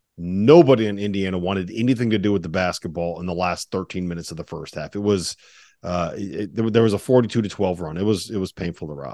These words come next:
watch. All right, last one I got for you guys, okay? I'm gonna take five teams.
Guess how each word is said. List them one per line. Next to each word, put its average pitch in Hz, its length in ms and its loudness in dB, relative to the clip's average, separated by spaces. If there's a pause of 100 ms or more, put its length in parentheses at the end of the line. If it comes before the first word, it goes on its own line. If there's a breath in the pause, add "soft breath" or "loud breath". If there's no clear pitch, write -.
(120)
watch. 82 340 -8
All 90 60 -2
right, 85 140 -2 (220 soft breath)
last 131 380 6
one 135 160 6
I 117 60 4
got 101 240 2
for - 80 -10
you 78 100 -6
guys, 69 240 -8
okay? 101 340 2 (240 soft breath)
I'm 123 160 4
gonna 151 160 6
take 135 240 2
five 123 320 4
teams. 98 480 -6